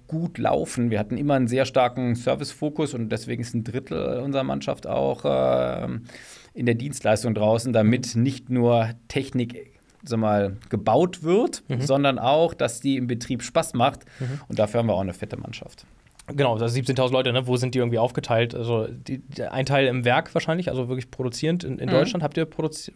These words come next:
Speaker 2: Produktionsstätten in Deutschland?
Speaker 1: Ja, ja, ja. Wir haben unser Stammwerk und dann haben wir noch, äh, zwei weitere Werke in Deutschland.
Speaker 2: Mhm.
Speaker 1: Äh, wir sind, äh, von unserem Setup so, dass wir sehr gerne nah an den Absatzmärkten produzieren.
Speaker 2: Mhm.
Speaker 1: Deswegen haben wir in unseren großen Märkten auch noch, äh, Endmontagewerke.
Speaker 2: Mhm.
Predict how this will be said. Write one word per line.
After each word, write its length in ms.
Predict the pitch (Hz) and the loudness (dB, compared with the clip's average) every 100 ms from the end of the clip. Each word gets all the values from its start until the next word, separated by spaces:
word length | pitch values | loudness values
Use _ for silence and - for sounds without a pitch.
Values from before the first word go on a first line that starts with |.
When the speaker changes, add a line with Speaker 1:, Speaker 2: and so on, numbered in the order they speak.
| - | -8
Speaker 2:
Produktionsstätten 500 | 147 147 151 - 143 | -6 -4 -4 -4 -2
in 60 | |
Deutschland? 260 | 143 208 202 | 0 4 4
Speaker 1:
Ja, 240 | 214 226 | 6 4
ja, 200 | - 196 | 2 2
ja. 80 | 202 | 4
Wir 100 | 143 | 4
haben 240 | 208 104 | 6 4
unser 240 | 104 107 107 | 4 4 2
Stammwerk 640 | - 139 170 170 170 170 | 4 2 4 6 6 4
und 100 | 143 | 2
dann 160 | 127 135 | 2 2
haben 100 | 139 | 2
wir 80 | 131 | 2
noch, 240 | 127 - | 0 2
äh, 200 | 135 120 | 4 4
zwei 240 | 120 123 120 | 4 0 4
weitere 380 | 127 131 127 | 2 0 -2
Werke 260 | 120 123 123 | 2 2 2
in 80 | 113 | 2
Deutschland. 680 | 127 160 - 156 151 143 | 2 2 2 2 2 0
Speaker 2:
Mhm. 60 | 131 | 0
Speaker 1:
Äh, 300 | 127 120 107 | 2 2 2
wir 80 | 107 | 0
sind, 400 | 123 120 113 - | 2 2 2 -2
äh, 320 | 117 113 110 - - - - - | 2 2 2 -2 -20 -20 -20 -14
von 220 | - 117 | -2 0
unserem 320 | 110 117 113 110 | 2 2 2 2
Setup 420 | 139 - 117 107 | 0 2 0 0
so, 220 | 110 135 | 0 2
dass 200 | 131 120 | 2 2
wir 120 | 120 110 | 0 2
sehr 440 | 113 123 117 110 | 4 6 6 2
gerne 420 | 107 107 117 117 | 2 2 4 2
nah 480 | 107 104 113 135 127 | 2 2 4 4 2
an 160 | 107 113 | 2 0
den 140 | 110 | 0
Absatzmärkten 720 | 123 147 147 135 135 139 143 | 0 0 -2 0 0 0 -6
produzieren. 500 | - 135 131 - 139 | -8 -10 -8 -4 -2
Speaker 2:
Mhm. 20 | |
Speaker 1:
Deswegen 260 | 110 113 104 | -2 -2 -2
haben 120 | 107 | 0
wir 80 | 98 | -2
in 80 | 98 | -2
unseren 340 | 104 104 98 | -2 -2 -4
großen 720 | 92 98 113 135 135 117 110 | -6 -6 -2 -2 0 0 0
Märkten 480 | 107 104 110 110 110 | 0 2 2 0 -4
auch 280 | 92 127 - | 0 0 0
noch, 320 | 123 123 123 | -2 -2 -2
äh, 200 | - 110 | -2 0
Endmontagewerke. 1120 | 107 147 156 - 143 139 135 135 135 139 139 | 0 -4 -6 0 0 0 2 4 4 2 0
Speaker 2:
Mhm. 120 | 120 | 0